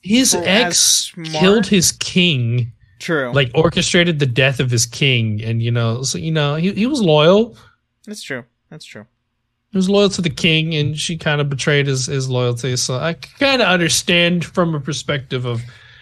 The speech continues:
Speaker 2: But
Speaker 1: and,
Speaker 2: he
Speaker 1: you
Speaker 2: could
Speaker 1: know,
Speaker 2: also be in the intelligence man he is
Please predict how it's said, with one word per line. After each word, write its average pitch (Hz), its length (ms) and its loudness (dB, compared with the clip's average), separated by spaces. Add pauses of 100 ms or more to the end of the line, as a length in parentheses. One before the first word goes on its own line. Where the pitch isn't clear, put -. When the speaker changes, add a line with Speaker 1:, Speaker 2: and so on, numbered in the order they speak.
(420)
Speaker 2:
But 190 280 0
Speaker 1:
and, 151 60 0
Speaker 2:
he 156 100 -2
Speaker 1:
you 160 60 -2
Speaker 2:
could - 160 0
Speaker 1:
know, 180 60 0
Speaker 2:
also 180 420 -2
be 151 200 -8
in 139 340 -12
the 135 160 -12
intelligence 131 720 -10
man 117 460 -12 (440)
he 131 240 -16
is 123 680 -8